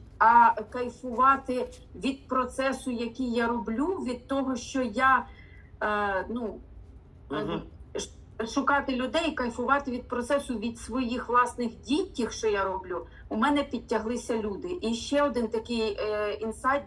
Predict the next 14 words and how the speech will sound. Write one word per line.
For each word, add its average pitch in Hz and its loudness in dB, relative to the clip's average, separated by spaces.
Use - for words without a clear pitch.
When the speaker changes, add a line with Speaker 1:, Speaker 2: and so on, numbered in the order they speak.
Speaker 1:
для 220 0
себе 220 -2
я 190 0
виловила. 185 0
Я 254 4
спочатку 247 0
на 233 0
старті 247 0
дуже 262 -6
сильно 247 -2
розраховувала 214 -2
на 202 -2
своїх 214 -4
наставників. 202 0